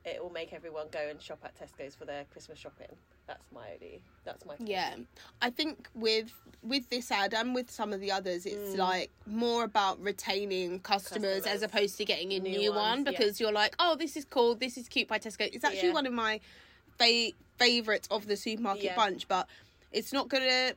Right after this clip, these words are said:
Speaker 2: make me change where I
Speaker 1: Where you're
Speaker 2: shop.
Speaker 1: shopping, no. It's just, it's just a very different ad. I think it's a very brave ad. Um, and they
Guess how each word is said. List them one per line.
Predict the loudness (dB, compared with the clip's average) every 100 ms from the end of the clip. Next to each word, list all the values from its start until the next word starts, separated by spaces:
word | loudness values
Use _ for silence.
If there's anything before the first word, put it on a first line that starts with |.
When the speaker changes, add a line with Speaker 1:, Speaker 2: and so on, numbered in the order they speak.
| -4
Speaker 2:
make | -4 -4 -4
me | -8
change | -6 0 2 2 0 -6 -4
where | -2 2
I | 2
Speaker 1:
Where | 2 0
you're | 0
Speaker 2:
shop. | 0
Speaker 1:
shopping, | -2 -4 -8 -6
no. | -6
It's | -6 -8
just, | -6 -6 -4
it's | -4
just | -6
a | -6
very | -6 -6 -6
different | -10 -14 -12
ad. | -8 -8 -10
I | -12
think | -12 -12
it's | -12
a |
very | -8 -8
brave | -8 -10 -10 -10
ad. | -12 -12 _ -20 -20 -12 -8
Um, | -6 -6
and | -8
they | -8 -10